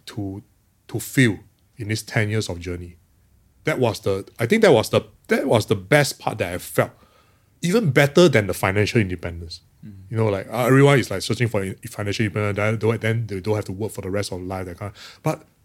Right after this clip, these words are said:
Speaker 1: the letting go is the best part. So that's when I decided to let go of my financial independence. So we kind of,
Speaker 2: Mm.
Speaker 1: like, we moved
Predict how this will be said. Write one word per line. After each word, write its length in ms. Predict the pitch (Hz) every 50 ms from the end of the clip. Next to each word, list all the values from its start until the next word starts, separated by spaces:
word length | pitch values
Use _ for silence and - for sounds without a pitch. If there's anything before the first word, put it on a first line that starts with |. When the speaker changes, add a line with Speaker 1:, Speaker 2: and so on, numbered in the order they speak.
| _ _ _ _
Speaker 1:
the 100 | - 160
letting 480 | 160 160 175 185 180 180 202 214 208 156
go 380 | 113 117 107 98 101 107 147 - - _ _ _ _ _ _ _ _ _ _ _ _ _ _ _ _ _ _ _ _ _ _ _
is 180 | 120 113 -
the 100 | - 110
best 280 | 95 - 110 104 - -
part. 160 | - - - _ _ _ _ _ _ _ _ _
So 160 | _ - 214
that's 220 | 208 214 202 - -
when 260 | 156 175 180 180 180
I 240 | 127 107 104 104 101 - _
decided 540 | - 113 - - 127 117 113 117 135 131 -
to 120 | - 98 - _ _ _ - _ _ _
let 280 | 139 160 - - 104
go 380 | 95 - 117 113 117 139 - - _ _ _ _ _ _
of 120 | - 104
my 100 | - 107 95
financial 460 | - 113 104 101 104 107 104 - 135
independence. 600 | 117 101 98 95 - 92 85 87 90 82 - - - _ _ - - - _
So 160 | - - 175 185
we 100 | 151 120
kind 240 | - - 175 165 143
of, 80 | 117
Speaker 2:
Mm. 40 | 104
Speaker 1:
like, 280 | 101 98 98 98 - _
we 80 | 107
moved 340 | 107 113 127 143 143 - -